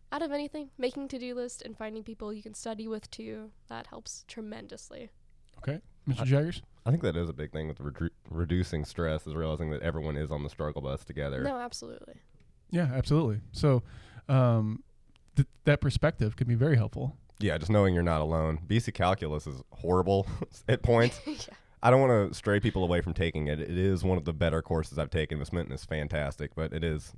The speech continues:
Speaker 3: B C calculus and is notorious for a reason. But there's only eight of us in there.
Speaker 2: Right. Well, l-, l-, let's say, let's be clear here. It's not the teacher. It's the,
Speaker 3: Oh,
Speaker 2: it's the
Speaker 3: absolutely not.
Speaker 2: curriculum.
Speaker 3: Miss
Speaker 2: Right.
Speaker 3: Minton is
Speaker 1: Yes.
Speaker 3: fantastic.
Speaker 2: Yeah, I agree.
Speaker 3: Yeah, there just comes a point where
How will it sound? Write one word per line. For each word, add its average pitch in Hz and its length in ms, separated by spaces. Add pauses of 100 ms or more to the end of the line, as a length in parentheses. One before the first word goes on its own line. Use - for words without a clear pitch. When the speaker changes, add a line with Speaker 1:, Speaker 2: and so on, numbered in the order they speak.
(220)
Speaker 3:
B 87 140
C 85 140
calculus 76 540
and 76 120
is 73 160
notorious 76 480
for 82 120
a 73 40
reason. 78 300
But - 40
there's 113 140
only 113 200
eight 87 180
of 73 80
us - 100
in 82 160
there. 69 300
Speaker 2:
Right. 131 240 (240)
Well, 170 160
l-, 202 160 (100)
l-, 190 100
let's 175 120
say, 165 80
let's 156 160
be 151 100
clear 127 300
here. 107 160
It's - 160
not 127 240
the 110 80
teacher. 120 500
It's 107 160
the, 101 220
Speaker 3:
Oh, 107 220
Speaker 2:
it's 78 80
the 101 40
Speaker 3:
absolutely 95 400
not. 80 140
Speaker 2:
curriculum. 78 420
Speaker 3:
Miss 110 220
Speaker 2:
Right. 120 80
Speaker 3:
Minton 82 180
is 78 80
Speaker 1:
Yes. - 100
Speaker 3:
fantastic. 73 680
Speaker 2:
Yeah, 101 160
I 110 40
agree. - 240 (280)
Speaker 3:
Yeah, 64 300
there 90 320
just 90 240
comes 85 200
a 76 60
point 78 260
where 71 340